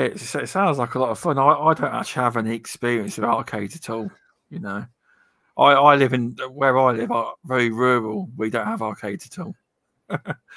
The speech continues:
We don't, especially when I was a kid, uh, you know. But yeah, it sounds like fun, man. There's a, a interesting story about your, your arcade experience, which is al-, it's always good to hear people's arcade experience, 'cause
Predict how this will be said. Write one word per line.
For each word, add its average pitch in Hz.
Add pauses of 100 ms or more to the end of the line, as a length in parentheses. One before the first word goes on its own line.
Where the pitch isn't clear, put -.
(300)
We 110
don't, 107 (160)
especially 135
when 120
I 113
was 110
a -
kid, 101 (360)
uh, 131 (400)
you 220
know. 104 (640)
But 190
yeah, 233
it - (360)
sounds 151
like 147
fun, 190
man. 113
There's 120
a, 123 (120)
a 131 (260)
interesting 135
story 120
about 120 (640)
your, 127
your 127
arcade 160
experience, 107
which 117
is 123
al-, 180
it's 160
always 349
good -
to 139
hear 131
people's 113
arcade 101
experience, 92
'cause 120